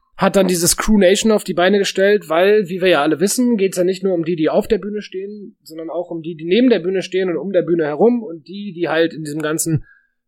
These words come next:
äh, Business irgendwie, ob's Caterer sind, ob's Kultur, na, diese, alles, was du unter diesen Kulturgesichtern halt irgendwie zusammenbringen kannst. Ähm, dann geht Eskimo Callboy halt auf so eine Live-Sendung in so einer geilen Virtual Reality-Geschichte,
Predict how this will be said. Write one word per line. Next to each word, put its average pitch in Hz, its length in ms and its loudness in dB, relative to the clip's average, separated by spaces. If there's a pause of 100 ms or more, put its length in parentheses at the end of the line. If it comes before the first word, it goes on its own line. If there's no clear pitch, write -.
(120)
äh, 143 340 -4 (160)
Business 160 500 0
irgendwie, 143 640 -8 (480)
ob's - 280 -14
Caterer 165 520 0
sind, 151 360 -10 (100)
ob's - 180 -20
Kultur, - 440 -4
na, 285 160 -20
diese, 320 200 -20 (260)
alles, 254 300 0
was 214 120 -2
du 214 100 2
unter 190 160 2
diesen 170 200 0
Kulturgesichtern 165 760 2
halt 143 180 2
irgendwie 135 240 -4
zusammenbringen 131 440 -8
kannst. - 200 -20 (540)
Ähm, 170 340 -2 (340)
dann 165 180 0
geht 220 160 0
Eskimo 196 420 2
Callboy 208 640 4 (600)
halt 180 320 2
auf - 180 -2
so 170 100 -2
eine 175 100 6
Live-Sendung 160 720 2
in 170 120 2
so 151 80 -2
einer 160 140 2
geilen 165 360 4
Virtual 170 400 4
Reality-Geschichte, 156 1200 0